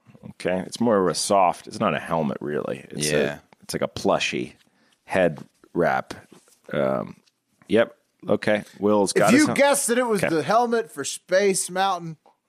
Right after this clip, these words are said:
Speaker 3: to go back to space, you're correct. First stop on Space Mountain today,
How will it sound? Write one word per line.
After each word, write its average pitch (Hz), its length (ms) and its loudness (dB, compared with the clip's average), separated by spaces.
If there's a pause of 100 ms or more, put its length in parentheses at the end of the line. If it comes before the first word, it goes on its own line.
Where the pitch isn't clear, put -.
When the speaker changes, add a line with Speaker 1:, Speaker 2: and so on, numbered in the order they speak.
(140)
Speaker 3:
to - 80 -20
go 135 200 0
back 135 420 -2 (400)
to 87 100 -14
space, - 720 -6 (300)
you're 90 180 -12
correct. - 520 -16 (880)
First 185 280 0
stop 151 380 0 (380)
on 139 140 -6
Space 151 340 -2
Mountain 151 260 -2
today, 143 260 0